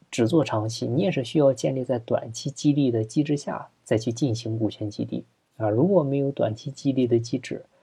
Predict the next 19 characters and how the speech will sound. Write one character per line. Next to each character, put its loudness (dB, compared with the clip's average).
就 0
只 8
有 6
长 -4
期 0
激 0
励 0
的 2
机 -2
制， -4
它 -4
也 -2
是 0
会 -2
出 -4
问 -4
题 -10
的。 -14
啊， -8